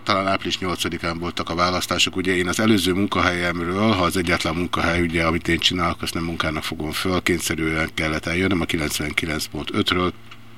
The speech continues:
Volt egy viszonylag hosszú vergődésem, amiben az is felmerült, hogy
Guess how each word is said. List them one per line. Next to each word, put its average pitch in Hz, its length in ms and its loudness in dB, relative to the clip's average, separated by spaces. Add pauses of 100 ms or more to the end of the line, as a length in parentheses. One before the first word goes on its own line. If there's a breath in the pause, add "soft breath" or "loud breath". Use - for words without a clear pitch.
(480)
Volt 95 220 -2
egy 82 140 -2
viszonylag 87 540 -2
hosszú 87 300 -2
vergődésem, 82 920 2 (760 loud breath)
amiben 90 240 -4
az 87 120 -2
is 87 100 -2
felmerült, 85 640 0
hogy 80 280 0